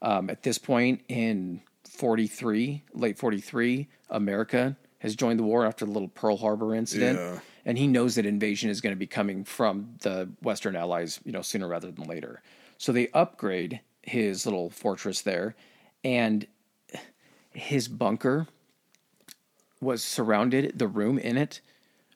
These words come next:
Speaker 1: was surrounded by twenty-three feet of concrete on all sides. Like, steel reinforced concrete.
Speaker 2: Oh my God.
Speaker 1: It was a two hundred foot long by hundred twenty foot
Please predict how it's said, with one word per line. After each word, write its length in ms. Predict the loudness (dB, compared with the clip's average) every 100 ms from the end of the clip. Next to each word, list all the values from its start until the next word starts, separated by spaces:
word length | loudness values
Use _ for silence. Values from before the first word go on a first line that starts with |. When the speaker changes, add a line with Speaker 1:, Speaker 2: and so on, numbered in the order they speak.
| _ 0
Speaker 1:
was 120 | 0
surrounded 320 | 4 4 4
by 120 | 4
twenty-three 720 | 0 -2 2 2 0 0 0
feet 240 | 0 0 0
of 100 | -2
concrete 540 | 0 0 0 -4 -4
on 160 | -2 0
all 140 | 0
sides. 560 | 0 -2 -2 -4 -8 -8 _ _ -20 _ -20 _ _ _ _ _ -20 -14
Like, 160 | -6 -2
steel 300 | 0 4 4
reinforced 520 | 6 4 4 2 0
concrete. 480 | -2 -2 -2 -8 -12 _ _ -18
Speaker 2:
Oh 200 | -16 -16 -18
my 80 | -20 -18
God. 320 | -14 -14 -12 0
Speaker 1:
It 100 | 4
was 200 | 4 4
a 60 | 0
two 380 | 0 0 2 2
hundred 400 | 2 2 0 -2
foot 320 | 0 0 2
long 380 | 2 2 0 -6 _ _ _
by 140 | 0 0
hundred 400 | 0 0 2 0
twenty 320 | 0 0 0
foot 280 | 0 -4